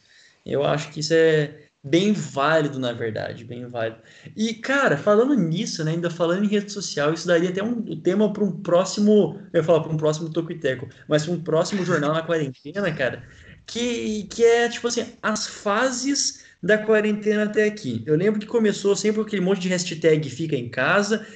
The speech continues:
hashtag, é, fique salvo. Depois veio com uma vibe de, daqueles desafio e corrente no Instagram, que você marcava uma coisa, todo mundo vi-, parecia literalmente um vírus mesmo, todo mundo tinha que tava fazendo a mesma coisa,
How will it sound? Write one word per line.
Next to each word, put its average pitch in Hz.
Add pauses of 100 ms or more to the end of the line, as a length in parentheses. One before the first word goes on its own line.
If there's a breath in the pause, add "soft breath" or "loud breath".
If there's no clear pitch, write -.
(120 loud breath)
hashtag, 156
é, 139
fique 147
salvo. 156 (260 loud breath)
Depois 185
veio 196
com 202
uma 202
vibe 165
de, 165
daqueles 156
desafio 156
e 175
corrente 160
no 156
Instagram, 143 (240 loud breath)
que -
você 170
marcava 165
uma 170
coisa, 175
todo 202
mundo 202
vi-, 175
parecia 175
literalmente 208
um 185
vírus 175
mesmo, 175
todo 180
mundo 196
tinha 196
que 180
tava 170
fazendo 165
a -
mesma 170
coisa, 165